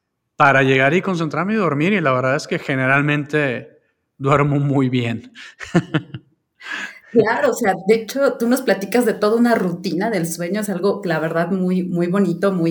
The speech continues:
Speaker 2: ideal. Esperemos que, que muchos en casita repliquen este tipo de conductas. Sin embargo, si nos vamos a las estadísticas ya de los mexicanos en concreto, aproximadamente el setenta por ciento de los mexicanos duermen cerca de su celular, ¿no? Entonces, imagínate,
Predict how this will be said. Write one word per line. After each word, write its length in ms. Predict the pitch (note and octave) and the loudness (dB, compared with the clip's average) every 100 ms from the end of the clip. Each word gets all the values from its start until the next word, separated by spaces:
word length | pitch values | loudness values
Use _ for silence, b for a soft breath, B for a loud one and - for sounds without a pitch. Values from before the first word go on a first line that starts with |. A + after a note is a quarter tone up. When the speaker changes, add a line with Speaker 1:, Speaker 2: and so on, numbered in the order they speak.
| F#3 | 0
Speaker 2:
ideal. 320 | F#3 D#3 E3 | 0 0 -2
Esperemos 560 | G3 F3 E3 E3+ F3+ - | -4 -4 -2 -2 -4 -4
que, 240 | F#3 B B B - | -6 B B B -8
que 80 | |
muchos 300 | E3+ F3 G3 | -6 -2 -2
en 100 | F#3 | -2
casita 320 | F3 - E3+ F#3+ | -4 -6 -4 -4
repliquen 460 | E3+ F3+ F3 F#3 | -2 -4 -4 -2
este 180 | F#3 F#3+ | -2 -4
tipo 240 | G3 - | -8 -4
de 100 | F3+ | -4
conductas. 640 | F3 E3+ G3 F#3+ F#3+ G#3+ - | -2 0 0 -2 -2 -2 -2
Sin 180 | F3 | -2
embargo, 600 | F3 F#3 G#3 G#3+ F#3+ B3+ B B _ | 2 2 2 0 -2 -6 B B _
si 100 | G3+ | -2
nos 120 | F#3+ | 0
vamos 220 | A#3 C4 | 0 2
a 60 | C#4+ | 2
las 160 | G#3 | 2
estadísticas 760 | F#3+ - E3 G3+ G3 B3 F#3+ F#3 | 0 -2 0 0 -2 -4 -2 0
ya 160 | F3+ F3+ | 0 2
de 100 | G3+ | 0
los 160 | G3 | 0
mexicanos 680 | F#3+ E3+ F3 - E3 G#3+ G3+ | -2 -2 -4 -4 -2 0 2
en 140 | G#3 | 0
concreto, 640 | F3+ F#3 F#3 A3 A3+ D4+ E4 B B B | 2 0 0 -2 -2 -2 -2 B B B
aproximadamente 1000 | - - G#3 - G3+ G3 F#3+ A#3 A#3 B3 | -6 0 0 2 2 4 4 4 2 2
el 60 | B3 | 0
setenta 460 | A3 F3+ F#3 G#3+ | 0 -4 -2 -2
por 140 | G#3 F#3+ | -2 -4
ciento 240 | G3 G3 | -4 -2
de 40 | G#3+ | -2
los 120 | G#3 | -2
mexicanos 480 | F#3+ F#3+ F#3+ A3+ G#3+ | -4 -4 -4 -4 -2
duermen 300 | G3 G#3 G#3 | 0 0 -2
cerca 360 | G3 F#3 F#3 | -2 -2 -2
de 60 | F#3 | -2
su 140 | E3+ | -4
celular, 400 | - D#3 C#3 - - _ _ | -6 -4 -4 -6 -18 _ _
¿no? 200 | E3+ A#3 | -4 2
Entonces, 540 | C4 G#3+ G#3 A3+ A3+ | 4 4 2 2 0
imagínate, 760 | F#3 F3+ F3+ G3 G3 E3+ - | 0 0 0 2 2 0 -4